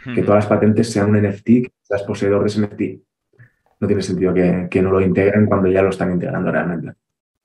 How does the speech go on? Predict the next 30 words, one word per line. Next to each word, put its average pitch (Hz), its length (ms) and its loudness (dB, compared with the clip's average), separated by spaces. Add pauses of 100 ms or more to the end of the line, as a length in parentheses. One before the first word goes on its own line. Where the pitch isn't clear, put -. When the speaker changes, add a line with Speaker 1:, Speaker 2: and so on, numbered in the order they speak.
(160)
Speaker 2:
Qué 104 100 -12
bueno, 90 240 -10 (180)
qué - 80 -14
bueno. 85 260 -12 (340)
Vale, 117 160 4
hemos 127 140 0
tenido 127 180 0
un 117 60 -8
problema 117 300 -2
técnico 131 480 -4
y 107 120 -6
hemos 107 140 -4
tenido 110 220 -2
que 110 120 -2
cambiar 110 420 0
de 101 320 -4 (140)
<laughs> - 960 -2 (260)
ha - 140 -6
pasado 131 540 0
del 110 260 -2
ala 123 240 0
este 123 240 -4
del 117 180 -4
palacio 117 460 0
al 107 80 2
ala 110 240 2
oeste, 110 560 -2
<laughs> 202 400 0
Eric. 147 400 -4 (340)
Pero 123 300 -2